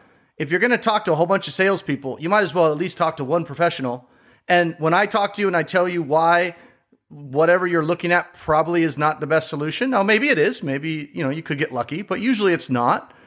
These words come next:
Well, you can take the information and the advice you got from me, and you could take all the information and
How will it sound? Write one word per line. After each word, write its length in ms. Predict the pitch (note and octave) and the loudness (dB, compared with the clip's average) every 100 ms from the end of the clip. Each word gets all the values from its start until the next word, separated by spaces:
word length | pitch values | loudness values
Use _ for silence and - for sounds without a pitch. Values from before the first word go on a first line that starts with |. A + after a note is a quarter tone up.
| _ _ _ - | _ _ _ -6
Well, 120 | F4 | -2
you 140 | G#3+ C4+ | 0 2
can 160 | D#4+ | 0
take 260 | - F3+ G3 | 0 -2 0
the 100 | G#3 | 0
information 600 | G#3 G3+ F#3 G3 A3+ B3 | 0 0 0 2 0 0
and 160 | E3 D#3+ | 0 0
the 80 | |
advice 320 | D3+ C#3 E3+ - | 2 2 2 0
you 80 | |
got 220 | D3 D#3 - | 0 0 0
from 140 | G#3 | -2
me, 300 | D3 A#3 - _ _ _ _ - | 0 -2 -6 _ _ _ _ -4
and 160 | E3 | -2
you 60 | F3+ | -2
could 160 | E3+ | -2
take 240 | - F#3 F#3+ | 0 0 2
all 100 | F3+ | 0
the 140 | F3+ | 2
information 560 | G3 G#3+ F3 F#3 G#3 G#3+ | 0 2 2 2 2 2
and 260 | E3 D#3+ | 2 2